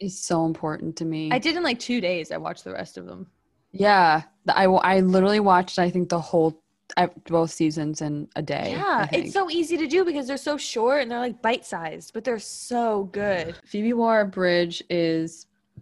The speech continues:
Speaker 1: a genius.
Speaker 2: She is everything I wanna be. Like, that is truly the absolute dream.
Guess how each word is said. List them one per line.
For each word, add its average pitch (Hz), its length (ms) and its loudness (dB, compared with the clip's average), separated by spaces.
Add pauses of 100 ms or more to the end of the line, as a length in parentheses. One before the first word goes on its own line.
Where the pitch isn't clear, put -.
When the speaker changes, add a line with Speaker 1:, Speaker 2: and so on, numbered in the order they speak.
(800)
Speaker 1:
a 180 80 0
genius. 151 680 -6
Speaker 2:
She 294 300 -6
is 339 140 -6
everything 240 400 -2
I 214 80 -4
wanna 190 240 -6
be. 165 260 -8
Like, 208 160 -2
that 240 220 2
is 359 120 -2
truly 254 420 -6
the 233 180 -4
absolute 202 420 -4
dream. 180 240 -8